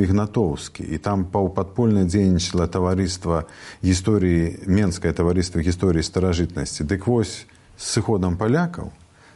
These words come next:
яно як бы выйшла з падполля. І апекаваўся гэтай справай ўсё той жа Ігнатоўскі. Тут у першыя, скажам, ну, дваццаты, дваццаць пяты, дваццаць шосты год, тут ключавое слово Ігнатоўскі. Ён быў як парасон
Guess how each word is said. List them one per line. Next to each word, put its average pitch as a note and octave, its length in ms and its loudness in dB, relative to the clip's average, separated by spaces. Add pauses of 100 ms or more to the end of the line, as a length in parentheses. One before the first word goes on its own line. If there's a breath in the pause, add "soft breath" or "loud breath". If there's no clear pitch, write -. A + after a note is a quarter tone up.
яно A2 300 2
як B2 160 0
бы G2 160 0
выйшла G2+ 520 0 (200)
з - 120 -12
падполля. D2+ 720 -4 (420 loud breath)
І G#2 120 4
апекаваўся A2+ 800 0
гэтай G2 320 -2
справай G#2 560 -2
ўсё F2 160 -6
той G#2 160 2
жа F2+ 160 2
Ігнатоўскі. F2 640 -2
Тут F#2+ 240 -4
у F2+ 80 0
першыя, F2+ 720 0 (380 loud breath)
скажам, F2 640 0
ну, E2+ 360 0 (240 loud breath)
дваццаты, F#2 480 -2
дваццаць F2+ 320 -2
пяты, F2 320 -2
дваццаць D#2+ 320 -2
шосты E2 320 -2
год, G#2 320 0
тут E2 160 -4
ключавое F2+ 800 0
слово G2 480 -2 (680 loud breath)
Ігнатоўскі. G#2 760 0
Ён G2+ 240 2 (160)
быў G2+ 240 4
як G2 240 0
парасон G2 640 -2